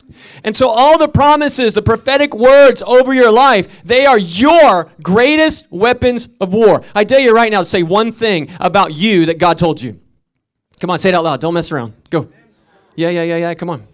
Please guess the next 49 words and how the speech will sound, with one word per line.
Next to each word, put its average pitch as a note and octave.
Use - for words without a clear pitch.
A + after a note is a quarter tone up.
It, G#3
just -
for A3
fun, B3+
pick A#3+
the F3+
weakest G#3
one. E3+
You E3
know, E3+
like, D#3+
the F3+
one G3
that F3+
you're F3+
like, C#3
"I D3+
could C#3+
just A#2
never A#2
say A2
that." G#2+
Say E4+
that C4
one. A2+
Say -
that A3
one. A2
"Yeah, F#4+
I'm A3+
a, G3+
yeah, -
I, A#3+
yeah, A#3+
I'm A3
going A#3+
to F#3+
the E3
nations D#3
and C3+
preaching D3+
the C3
gospel." A#2
You D#3
know, D#3+
like, E3+
things G#3+
like G#3
that. F3